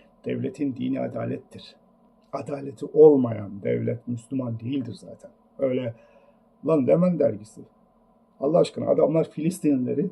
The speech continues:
savunan, mazlum gösteren, İsrail'in ne kadar cani olduğunu gösteren bir karikatür yapmış. E tabi onlar da kaşındırılıyor bir şekilde dışarıdan.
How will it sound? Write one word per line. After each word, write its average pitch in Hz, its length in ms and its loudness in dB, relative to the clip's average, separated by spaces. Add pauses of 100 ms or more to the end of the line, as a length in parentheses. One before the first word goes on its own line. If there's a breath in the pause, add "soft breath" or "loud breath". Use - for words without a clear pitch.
(220)
savunan, 139 560 6
mazlum 135 400 8
gösteren, 113 520 -4
İsrail'in 147 580 2
ne - 80 -2
kadar 135 320 2
cani 143 420 4
olduğunu 117 580 -2 (140)
gösteren 147 460 2
bir 151 80 -6
karikatür 156 440 0
yapmış. - 540 -4 (360)
E 160 60 -14
tabi 147 340 0
onlar 143 340 8
da 113 80 -2
kaşındırılıyor 120 720 -4
bir 110 60 -16
şekilde 107 460 -12
dışarıdan. 107 460 -6